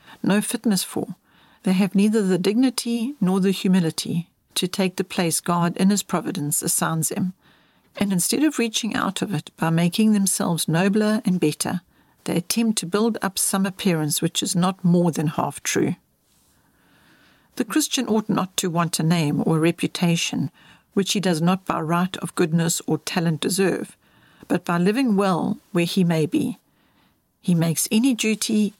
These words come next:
any position honourable and good. He has nothing to do with the false. He can afford to seem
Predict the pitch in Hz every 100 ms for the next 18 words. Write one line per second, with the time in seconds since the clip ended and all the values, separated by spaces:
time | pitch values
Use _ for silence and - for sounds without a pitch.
0 | - 170 208 - 202 185 - 175 170 -
1 | 208 233 233 220 220 196 185 - 170 -
2 | _ _ _ _ _ - 208 165 180 240
3 | - 233 - 190 196 165 175 160 - 120
4 | - - - _ _ _ _ _ _ _
5 | 214 185 190 170 - 247 226 - - -
6 | 220 202 196